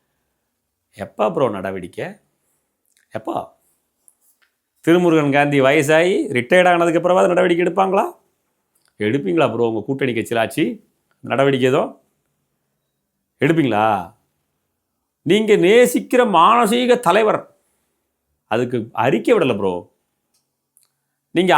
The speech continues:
ஆதரிக்கிற காங்கிரஸ் கூட்டணி, "ராகுல்ஜி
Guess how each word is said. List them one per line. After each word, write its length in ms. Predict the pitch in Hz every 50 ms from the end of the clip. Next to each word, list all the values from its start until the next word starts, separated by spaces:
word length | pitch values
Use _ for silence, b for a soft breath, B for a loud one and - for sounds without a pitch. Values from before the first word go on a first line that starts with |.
| 143 147
ஆதரிக்கிற 500 | 170 202 220 226 226 240 208 220 233 233
காங்கிரஸ் 520 | 196 - 131 131 190 214 220 220 196 - -
கூட்டணி, 360 | 190 180 - 175 170 156 127 101 92 - _ _ -
"ராகுல்ஜி 840 | 123 156 190 190 226 285 294 339 381 339 339 - 320 185 208 233